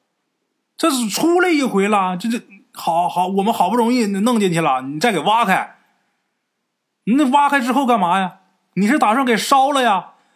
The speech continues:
还是打算给剁碎了呀？就是那样的话，那不用你呀。这什么先生啊，你这是？”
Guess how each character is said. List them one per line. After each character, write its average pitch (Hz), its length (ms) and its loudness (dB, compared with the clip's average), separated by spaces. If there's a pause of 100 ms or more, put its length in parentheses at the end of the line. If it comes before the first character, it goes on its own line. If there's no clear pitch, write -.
(180)
还 - 120 0
是 247 60 2
打 202 140 0
算 240 100 0
给 214 100 0
剁 220 220 0
碎 247 180 0
了 214 80 0
呀？ 180 140 -6 (540)
就 285 160 0
是 269 80 0
那 311 120 2
样 277 160 0
的 240 80 2
话， 233 60 0
那 247 80 0
不 202 200 0
用 359 200 2
你 196 160 0
呀。 190 320 -2 (1500)
这 226 100 -6
什 233 140 2
么 320 160 0
先 247 280 2
生 247 120 0
啊， 226 40 0
你 214 60 0
这 196 160 0
是？” 190 200 -2